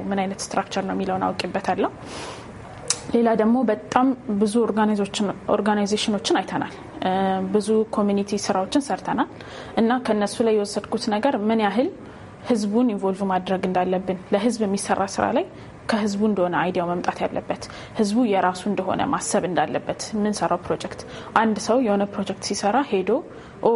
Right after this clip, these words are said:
እናንተን እነዚህን ለማሰልጠን ነው» ቢላቸው ያ ሰው ለእነሱ ፋሚሊየር ስላልሆነ አክሰፕታንስ ሬቱ ቀስ ይ-፣ ይቀንሳል። ስለዚህ እንዴት ነው ከህዝቡ ጀምረን የሆነ ፕሮብለምን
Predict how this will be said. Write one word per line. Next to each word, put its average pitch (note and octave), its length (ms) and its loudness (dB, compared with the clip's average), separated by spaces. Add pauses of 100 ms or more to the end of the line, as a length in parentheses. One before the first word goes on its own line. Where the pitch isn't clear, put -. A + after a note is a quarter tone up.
እናንተን G#3 460 2
እነዚህን G3+ 440 0
ለማሰልጠን F#3+ 580 2
ነው» F#3 140 0 (120)
ቢላቸው G3 520 0 (600)
ያ A3+ 160 4
ሰው A3+ 180 4
ለእነሱ G3+ 400 2
ፋሚሊየር G#3+ 500 2
ስላልሆነ F#3 440 2 (260)
አክሰፕታንስ - 580 -2
ሬቱ F#3 260 -4
ቀስ - 240 -10
ይ-፣ - 120 -6 (260)
ይቀንሳል። F#3 580 -2 (320)
ስለዚህ A#3+ 280 2
እንዴት A3+ 280 2
ነው G3 140 0
ከህዝቡ A3 380 0 (100)
ጀምረን F#3+ 460 0 (380)
የሆነ A3 320 0
ፕሮብለምን F#3+ 520 -2